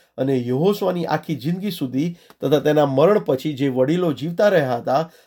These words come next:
અને જેઓ ઇઝરાયેલને માટે જે સર્વ મોટા કામ યહોવાએ કર્યા હતા, એ જોયા હતા, તેઓની આખી જિંદગી સુધી લોકોએ યહોવાની સેવા કરી. અને નૂનનો દીકરો યહોશુઆ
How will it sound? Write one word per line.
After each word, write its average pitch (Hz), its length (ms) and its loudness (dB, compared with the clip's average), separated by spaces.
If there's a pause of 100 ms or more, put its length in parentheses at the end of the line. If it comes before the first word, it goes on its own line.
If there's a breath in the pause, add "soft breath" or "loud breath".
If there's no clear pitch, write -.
અને 139 120 0
જેઓ 147 360 0
ઇઝરાયેલને 180 520 2
માટે 165 280 0
જે 143 120 -4
સર્વ 165 360 0
મોટા 165 300 0
કામ 151 320 -2 (280 soft breath)
યહોવાએ 143 460 2
કર્યા 175 360 2
હતા, 143 420 2 (220 soft breath)
એ 143 100 -2
જોયા 170 420 0
હતા, 123 460 0 (260 soft breath)
તેઓની 151 300 0
આખી 190 420 -6
જિંદગી 185 360 -4
સુધી 135 400 -4 (240 soft breath)
લોકોએ 160 720 2
યહોવાની 147 540 0
સેવા 127 420 -6
કરી. 143 460 -2 (400)
અને 147 180 2
નૂનનો 233 360 4
દીકરો 147 460 0
યહોશુઆ 139 800 -2